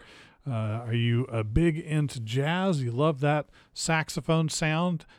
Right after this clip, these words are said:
Know something that we missed? Let us know. Hit us up on our social media that we told you about. Uh, next week, we're gonna come back with something just a little bit different. We're going to revisit some of our scoring on previous, uh, movies.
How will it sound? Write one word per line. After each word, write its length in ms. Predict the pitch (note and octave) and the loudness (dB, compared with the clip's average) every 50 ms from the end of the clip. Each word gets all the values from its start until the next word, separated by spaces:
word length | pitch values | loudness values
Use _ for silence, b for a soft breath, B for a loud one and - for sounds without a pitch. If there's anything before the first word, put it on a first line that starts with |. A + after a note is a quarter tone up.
| b b | b b
Know 180 | C#3 B2+ D3+ | 2 2 2
something 460 | C#3+ - - D#3 C3+ - - D#3+ D3+ | 2 2 2 0 0 2 0 0 2
that 160 | D3 D#3 D#3+ C3+ | 2 2 2 2
we 120 | C3 C3 | 0 0
missed? 360 | C3 C3+ D3+ F#3 - - - | 2 2 0 0 -2 -4 -4
Let 180 | A2 A#2 D#3+ F#3+ | 2 4 4 4
us 140 | G3+ - - - | 4 2 2 2
know. 180 | A#3 B3 F#3 | 2 4 4
Hit 140 | A#2 C3 C3+ D3+ | 4 4 2 2
us 140 | C#3 - | 4 4
up 200 | E3+ E3+ - - | 2 2 2 2
on 80 | E3+ E3+ | 0 2
our 100 | F3 E3 | 2 0
social 340 | - - F3 F3+ - - F#3+ F3+ | 2 4 4 4 4 2 0 2
media 320 | F3+ G#3+ B3 A#3 F#3 C3+ | 2 2 2 4 2 2
that 140 | A#2+ A2+ A2+ | 2 0 -2
we 100 | B2 B2 | -4 -2
told 280 | - C#3+ B2+ B2 A#2 | 0 0 0 0 0
you 60 | B2 A#2 | -2 -4
about. 360 | A2+ A#2+ G#2+ F#2+ - - B B B B B B B B B B - B2+ | -2 -2 -4 -4 -10 -18 B B B B B B B B B B -4 -2
Uh, 240 | A#2 G#2+ G#2+ A2 A2 | -2 0 0 0 2
next 320 | B2 D3+ E3 - - - | 2 2 2 0 -2 2
week, 220 | D3+ D#3 F#3+ - - | 2 2 2 4 2
we're 100 | D3 C3 | 2 2
gonna 300 | C3+ B2 A#2+ A#2 A2 - b b b b b | 4 2 2 2 0 -2 b b b b b
come 180 | - F3+ F3+ | 6 6 6
back 220 | D#3+ E3+ E3+ - - | 8 4 4 4 2
with 80 | D3+ - | 2 4
something 300 | - F3+ - - C#3+ C3 | 4 2 2 4 2 4
just 260 | B2+ F#3+ F#3 - - | 8 6 6 6 4
a 40 | D#3 | 0
little 200 | D3+ D3 C3 B2 | 2 2 2 4
bit 240 | A#2+ C#3 C3+ C3+ - | 4 4 4 4 6
different. 340 | D#3+ D3 C3+ - G#3+ C4 - _ - - | 4 4 4 4 -2 -6 -6 _ -14 -4
We're 200 | - C#3+ C#3+ C#3+ | 2 2 4 4
going 340 | C#3 C3 D3 D3 D#3 D3+ D3 | 4 4 4 6 6 4 2
to 260 | - - - E3 C#3 B2 | 0 -2 -2 -2 -2 -2
revisit 1000 | A#2+ B2 D3 F#3+ A#3+ B3 C4 B3 F#3+ E3+ G3+ B3 A3 C3 B2+ - - - - - _ _ _ _ _ _ - | -2 -4 -2 0 0 2 2 2 2 6 8 8 8 8 6 0 -2 -12 -18 -18 _ _ _ _ _ _ -12
some 300 | - - F#3+ G3 F#3+ F#3 | -2 4 4 6 6 4
of 120 | D#3+ D#3+ | 4 4
our 200 | E3 D3+ D3 C3 | 4 4 4 4
scoring 640 | - - - - A3 B3 A3+ D3+ A#2 A2 A#2+ D3 D#3+ - - | 0 -2 -2 0 2 4 4 4 4 2 0 -4 -6 -6 -4
on 300 | C3 B2+ B2 C#3 D3+ D#3 | 0 2 2 2 0 0
previous, 1000 | - - - - - B2+ A#2 A2 G#2+ G2+ A2+ A2+ G#2+ A#2+ C3 - - - - - - | -4 -8 -12 -8 -6 -6 -4 -4 -6 -6 -4 -4 -4 -4 -4 -4 -6 -8 -8 -8 -4
uh, 180 | C#3 C#3 D3+ E3 | -2 0 0 0
movies. 480 | F3+ G3+ C4+ D#4 A#3+ - G2 E2+ - | 0 0 -2 0 -2 -2 -6 -6 -10